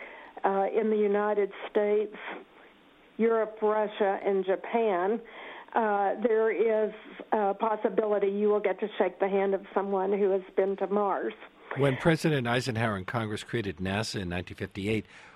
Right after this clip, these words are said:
Speaker 2: what were the major priorities at that time? Obviously, they've changed over the years.
Speaker 1: Right. Well, President Eisenhower's priority was not human space flight at all. Um,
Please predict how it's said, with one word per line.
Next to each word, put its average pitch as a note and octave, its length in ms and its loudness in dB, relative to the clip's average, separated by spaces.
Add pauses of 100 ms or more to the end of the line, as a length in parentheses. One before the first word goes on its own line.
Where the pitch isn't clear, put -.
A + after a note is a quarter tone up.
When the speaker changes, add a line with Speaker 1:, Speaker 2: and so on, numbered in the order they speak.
(140)
Speaker 2:
what D#3+ 200 0
were F3 140 -2
the C#3 120 -2
major C3 340 -4
priorities B2 680 -4
at G2+ 140 -8
that G#2+ 260 -6
time? - 640 -12 (300)
Obviously, G#2 420 -2
they've F2 240 -4
changed A2+ 500 -4
over D2+ 200 -8
the D2 100 -14
years. C#2 540 -14 (680)
Speaker 1:
Right. C4+ 320 0
Well, D4 140 0
President F4+ 560 2
Eisenhower's A3 920 0 (140)
priority G#3 560 2
was G3+ 220 -2
not A#3 380 0
human A#3 380 2 (100)
space G3+ 240 0 (160)
flight G3 340 0
at F#3+ 160 0
all. G#3 560 0 (120)
Um, G3+ 320 0